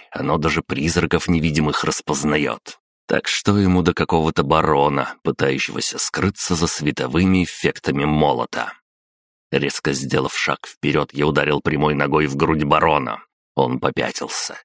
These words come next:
Свет вокруг меня стал не таким концентрированным. Я смог расслышать гул толпы. С силой дернув вправо тришулой, я вырвал молот из рук барона.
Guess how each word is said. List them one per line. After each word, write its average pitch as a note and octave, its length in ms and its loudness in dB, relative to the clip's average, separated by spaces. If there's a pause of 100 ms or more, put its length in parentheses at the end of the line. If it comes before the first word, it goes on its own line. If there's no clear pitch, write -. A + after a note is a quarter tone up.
(260)
Свет C#2 360 -2
вокруг - 400 -4
меня C#2 240 -2
стал - 280 0
не C#3+ 160 -2
таким C2+ 360 -2
концентрированным. D2 1200 -2 (140)
Я D2 160 0
смог D#2+ 340 0
расслышать E2 720 0
гул E2+ 260 2
толпы. E2 680 0 (500)
С - 300 0
силой D2 340 2
дернув D2+ 480 0
вправо C#2+ 540 0
тришулой, C#2+ 720 -2
я C#2 260 0
вырвал F2 480 4
молот E2+ 460 4
из E2+ 160 2
рук E2 260 2
барона. D2+ 720 2